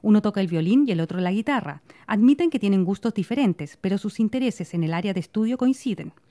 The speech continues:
Son los gemelos Jordi y Marcelo Madariaga, quienes postularon a la carrera de Química y Farmacia con setecientos noventa y dos y setecientos treinta y siete puntos ponderados, respectivamente,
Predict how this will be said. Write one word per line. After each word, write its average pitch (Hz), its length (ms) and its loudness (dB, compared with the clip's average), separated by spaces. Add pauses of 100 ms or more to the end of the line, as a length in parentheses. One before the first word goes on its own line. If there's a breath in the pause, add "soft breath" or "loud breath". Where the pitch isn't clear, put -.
(200 soft breath)
Son 311 180 4
los 330 100 4
gemelos 262 480 4
Jordi 262 280 4
y 320 40 6
Marcelo 196 360 2
Madariaga, 180 680 -2
quienes 196 240 2
postularon 185 560 -2
a 220 40 0
la 175 100 -2
carrera 170 380 -4
de 196 80 -2
Química 190 320 -2
y - 20 -2
Farmacia 175 640 -4
con 233 140 2
setecientos 247 500 -2
noventa 208 320 0
y 180 80 -2
dos 208 320 -4
y 214 100 -6
setecientos 226 500 -2
treinta 185 240 0
y - 20 -2
siete 180 260 -4
puntos 190 280 -2
ponderados, 196 580 -2
respectivamente, 180 920 0